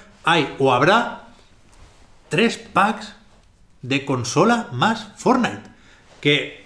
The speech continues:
lo que añaden tiene cierto valor porque viene con unas monedas, con unos skins exclusivos, supongo que trae el modo salvar al mundo, ¿no? Recordemos que Fortnite no es solo el Battle Royale, pero sí que es sobre todo el Battle Royale. Quiero decir, esencialmente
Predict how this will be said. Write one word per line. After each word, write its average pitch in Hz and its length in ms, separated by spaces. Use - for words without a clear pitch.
lo 143 180
que 139 80
añaden 143 600
tiene 156 240
cierto 160 300
valor 202 340
porque 131 220
viene 139 220
con 135 120
unas 131 200
monedas, 156 480
con 135 140
unos 127 140
skins 127 320
exclusivos, 170 680
supongo 135 460
que 135 100
trae 135 220
el 127 80
modo 127 580
salvar 120 400
al 135 160
mundo, 147 260
¿no? 185 120
Recordemos 123 580
que 123 140
Fortnite 123 480
no 117 160
es 123 80
solo 131 280
el 117 60
Battle 117 280
Royale, 147 360
pero 123 200
sí 196 240
que 214 80
es 214 180
sobre 127 260
todo 190 240
el 123 60
Battle 107 240
Royale. 123 380
Quiero 160 160
decir, - 420
esencialmente 160 1160